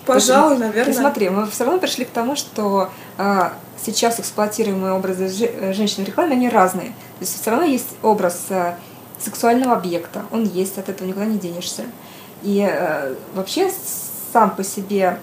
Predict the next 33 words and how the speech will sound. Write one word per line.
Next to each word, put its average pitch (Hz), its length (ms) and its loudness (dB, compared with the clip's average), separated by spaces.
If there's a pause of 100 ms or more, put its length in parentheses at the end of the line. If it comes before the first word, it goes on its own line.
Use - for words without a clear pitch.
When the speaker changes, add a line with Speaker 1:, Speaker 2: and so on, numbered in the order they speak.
Speaker 2:
сексуальный 196 520 -2
мотив, 196 360 2
он 214 80 -2
очень 226 200 -4
сильный. 208 440 -2 (540)
Он 202 140 0
всегда 202 240 0
работает, 202 480 0
он 185 60 -4
работает 226 380 -2
на 220 80 -2
обе 208 140 -2
аудитории, 208 540 0 (300)
тем 202 140 0
более 247 220 2
работает 202 400 2
в - 60 -12
нашей 214 280 0
стране. 190 440 -8 (460)
Speaker 1:
Мгм. 262 280 -2 (240)
Speaker 2:
А, 170 340 -2 (300)
если 269 380 -2
мы 240 100 2
дадим 226 240 2
немножко 226 540 0
эротики 208 500 -2
в 190 60 -6
рекламе, 285 460 0
например, 190 420 -2 (180)
э, 185 180 -4
была 190 120 -2
такая 190 260 -6
реклама 185 460 0